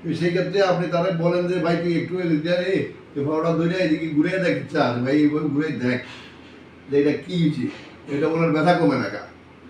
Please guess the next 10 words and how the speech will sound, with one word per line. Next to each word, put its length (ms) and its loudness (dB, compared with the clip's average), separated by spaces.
একবার 320 4
ওষুধ 240 0
দিলাম, 180 2
ব্যথা 240 4
কমে 220 2
না, 80 4
দুইবার 300 6
দিলাম, 300 2
কমে 240 0
না, 60 -2